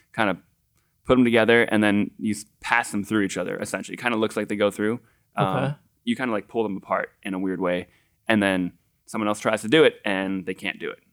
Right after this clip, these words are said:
Speaker 1: It's like this, like, impossible puzzle. So that fascinated me, just that you could, uh, you know, learn a trick. I think that was the first time I was exposed to a trick.
Speaker 2: Yeah.
Speaker 1: Uh, and I was kinda bit by the bug by that. And then I got out of it for a while. I wasn't, like,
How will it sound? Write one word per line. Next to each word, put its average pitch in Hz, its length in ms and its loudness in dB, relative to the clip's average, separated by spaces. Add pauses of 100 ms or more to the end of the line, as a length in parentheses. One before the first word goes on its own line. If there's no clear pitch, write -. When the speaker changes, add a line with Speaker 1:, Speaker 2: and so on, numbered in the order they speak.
(160)
Speaker 1:
It's 107 140 -18
like 98 140 -14
this, 95 140 -20
like, 95 120 -14
impossible 95 380 -6
puzzle. 98 240 -4
So 104 240 2 (560)
that 156 180 4
fascinated 107 500 2
me, 107 200 2
just - 260 -2 (180)
that 104 200 4
you 110 120 4
could, 101 360 0
uh, 92 340 -2 (560)
you 123 100 2
know, 98 160 2
learn 110 200 4
a 95 60 -2
trick. - 540 -2 (160)
I 110 120 -12
think 117 180 -6
that 113 60 0
was 107 120 0
the - 60 -16
first 107 220 -2
time 104 100 0
I 95 60 2
was 95 100 0
exposed 98 420 0
to 101 100 -4
a 101 40 -4
trick. - 420 -4 (140)
Speaker 2:
Yeah. 143 240 4 (400)
Speaker 1:
Uh, 90 400 -2 (100)
and 101 100 -4
I 101 40 2
was 104 100 0
kinda 117 220 2
bit - 340 -2
by 98 100 2
the 98 80 -2
bug 101 460 2
by 95 140 0
that. 104 320 2 (840)
And 101 160 4
then 101 500 4 (720)
I 120 60 2
got 123 180 6
out 113 160 4
of 92 80 0
it - 140 -4
for 107 140 -2
a 101 40 2
while. 98 160 2
I 101 60 6
wasn't, 123 240 2
like, 107 140 0